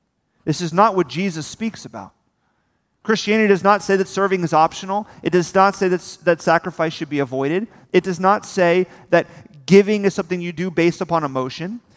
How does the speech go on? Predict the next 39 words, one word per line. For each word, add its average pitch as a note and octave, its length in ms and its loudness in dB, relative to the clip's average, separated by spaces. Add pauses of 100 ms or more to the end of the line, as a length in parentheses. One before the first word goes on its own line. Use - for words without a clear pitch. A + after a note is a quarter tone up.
(180)
It F#3 140 4
does F#3+ 180 -2
not G3 280 2
say F3 400 0 (260)
that D#3+ 340 4 (760)
the F#3 80 0
community G#3+ 880 0
that F3+ 140 0
you're F#3 160 0
involved F3 440 0
in G3 60 2
in F#3 80 -4
the F3 60 -4
church G3 420 -4
is D3+ 80 -10
supposed - 480 -4
to D#3 260 -4
suit G#3 400 -8
you. E3 140 -2
In D3+ 80 -8
fact, D#3+ 240 0
it's D#3 100 -16
supposed E3+ 300 -8
to D3 80 -16
stretch - 500 -8
you. C3+ 300 -10 (1500)
It G3 120 6
does G3 180 -2
not G#3+ 280 2 (640)
say F#3+ 320 4
that - 500 0
praise F#3+ 420 2
is F3 100 -8
a D#3+ 80 -6
song, D#3 560 0
rather D3+ 340 2
it's D3 140 -4
a D#3 40 -8
posture. D#3+ 840 -8